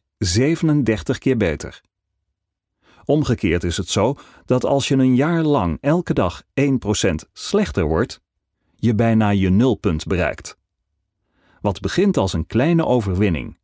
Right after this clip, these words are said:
of een kleine tegenslag, loopt op tot iets veel groters. Elke dag één procent beter.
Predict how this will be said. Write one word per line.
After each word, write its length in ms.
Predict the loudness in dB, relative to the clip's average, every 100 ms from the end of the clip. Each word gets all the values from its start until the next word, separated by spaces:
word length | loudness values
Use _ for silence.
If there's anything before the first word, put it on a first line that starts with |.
| _
of 140 | -6 -4
een 120 | -2
kleine 440 | 0 2 2 0
tegenslag, 720 | 0 0 0 -2 0 -2 -4 -16 _ _ _ _
loopt 380 | 0 0 -2 -2
op 220 | -2 -2 _ _
tot 180 | -2 0
iets 240 | -2 -4
veel 260 | -2 0 0
groters. 640 | 0 -2 -2 -6 -12 -14 -14 _ _ _ _ _ _ _ _ _ _ _ _
Elke 260 | -2 0 2
dag 320 | 0 -2 -8 _ _ _
één 240 | 0 2 0
procent 460 | 0 0 2 0
beter. 460 | 0 -2 -4 -10 -14